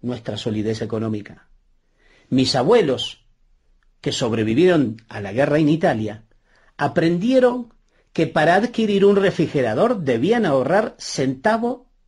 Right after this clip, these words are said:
tras centavo en una cajita. Se impusieron una férrea disciplina de trabajo, sacrificio y austeridad para lograr sus objetivos.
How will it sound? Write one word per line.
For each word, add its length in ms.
tras 240
centavo 720
en 140
una 160
cajita. 480
Se 260
impusieron 720
una 200
férrea 760
disciplina 760
de 100
trabajo, 600
sacrificio 720
y 60
austeridad 640
para 180
lograr 300
sus 200
objetivos. 720